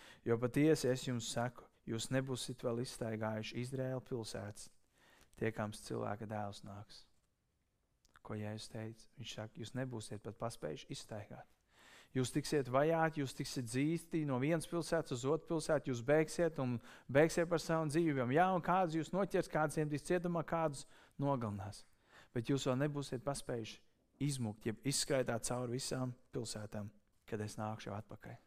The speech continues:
Rodžers Vais teica tādus vārdus:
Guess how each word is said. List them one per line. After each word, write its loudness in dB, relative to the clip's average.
Rodžers 4
Vais 4
teica 6
tādus 0
vārdus: -4